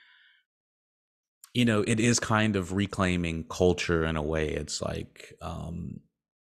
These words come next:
I think that it, um, takes some of the hurtful possible jokes that people have made, um,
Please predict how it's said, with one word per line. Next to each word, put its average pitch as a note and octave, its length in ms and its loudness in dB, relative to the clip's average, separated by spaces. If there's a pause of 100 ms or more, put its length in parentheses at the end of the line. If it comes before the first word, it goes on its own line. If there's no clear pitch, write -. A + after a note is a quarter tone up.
(400)
I F#2+ 100 0
think E2+ 320 -2
that E2 240 0
it, D#2+ 280 -4
um, E2+ 760 -14 (240)
takes - 440 2 (100)
some F#2 300 2
of F2 180 0
the F2 140 0
hurtful F2 760 2 (540)
possible F2+ 480 0
jokes E2+ 340 0
that D#2+ 200 -4
people F2 280 -2
have D#2+ 140 -2
made, D#2+ 340 -2 (520)
um, D#2 580 -8